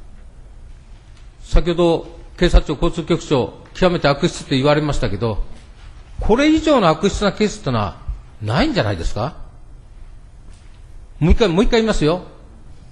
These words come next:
無免許、無保険、無車検、酒はテキーラ六杯、ビール三杯、そして運転して、まず事故を起こす。そしてそこで、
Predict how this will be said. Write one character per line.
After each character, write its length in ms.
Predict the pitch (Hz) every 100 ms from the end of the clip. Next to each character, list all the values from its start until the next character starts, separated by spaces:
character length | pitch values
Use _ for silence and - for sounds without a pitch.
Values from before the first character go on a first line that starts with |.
| -
無 160 | 139 185
免 260 | 285 277
許、 300 | - 160 117 - - - - - - - - - -
無 120 | 151
保 120 | 226
険、 160 | 220 160
無 140 | 151
車 140 | 180
検、 240 | - 143 - - - - - - - - - -
酒 340 | - - 277 220
は 140 | 233
テ 140 | - 214
キ 120 | 240
ー 40 |
ラ 120 | 220
六 200 | 180 190
杯、 220 | - 160 139
ビ 180 | 160
ー 20 | 190
ル 60 |
三 200 | 151 180
杯、 160 | 127 - - - -
そ 140 | 202
し 60 | 202
て 60 |
運 140 | 208 208
転 220 | 214 196
し 60 | -
て、 220 | 190 175 - - - -
ま 160 | 185
ず 120 | 208
事 160 | 156 214
故 140 | 226
を 20 | 170
起 60 |
こ 80 | 180
す。 160 | - - - - - - -
そ 160 | - 185
し 80 |
て 80 | -
そ 140 | 208 190
こ 100 | 208
で、 380 | 220 202 -